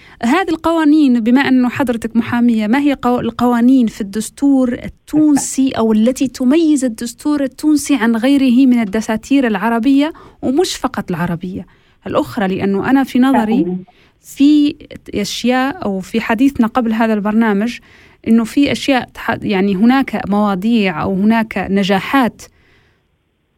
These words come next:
Speaker 1: توصل لها الدستور التونسي قبل غيره من الدساتير.
Speaker 2: أنا سأواصل لأبين أن معركة الحقوق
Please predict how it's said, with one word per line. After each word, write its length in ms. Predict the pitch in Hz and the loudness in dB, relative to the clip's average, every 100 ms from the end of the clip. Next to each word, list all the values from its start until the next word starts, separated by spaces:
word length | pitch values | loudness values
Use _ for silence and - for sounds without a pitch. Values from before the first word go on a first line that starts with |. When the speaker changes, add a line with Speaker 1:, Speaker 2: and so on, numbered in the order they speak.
| _ | _
Speaker 1:
توصل 680 | 220 262 294 - 233 202 | 0 2 -2 -4 -2 0
لها 200 | 202 190 | 0 -2
الدستور 500 | 185 180 185 - 269 | -4 -6 -12 -2 0
التونسي 500 | 233 226 285 277 - | 0 0 2 2 2
قبل 420 | 269 - 311 262 214 | -4 -2 0 0 0
غيره 460 | 247 247 214 208 | 0 0 0 2
من 140 | 202 190 | 0 0
الدساتير. 640 | 180 185 - - - - _ _ _ _ _ _ _ _ _ _ _ _ _ _ _ _ 185 185 _ _ _ 190 | -4 -10 -10 -14 -14 -18 _ _ _ _ _ _ _ _ _ _ _ _ _ _ _ _ -8 -8 _ _ _ -4
Speaker 2:
أنا 360 | 202 214 196 - | -2 -2 -4 -2
سأواصل 920 | 220 - 202 214 254 - 135 127 165 - _ _ _ _ | -4 0 0 2 0 0 -2 2 0 -2 _ _ _ _
لأبين 840 | 175 196 - 330 151 147 135 160 226 - - | 0 0 2 0 0 0 0 0 -2 -4 -4
أن 240 | 180 160 | -2 0
معركة 540 | 151 135 220 - 147 151 | -2 -4 -4 -4 -4 -4
الحقوق 520 | 143 - - 208 220 | -2 -4 -2 -2 -2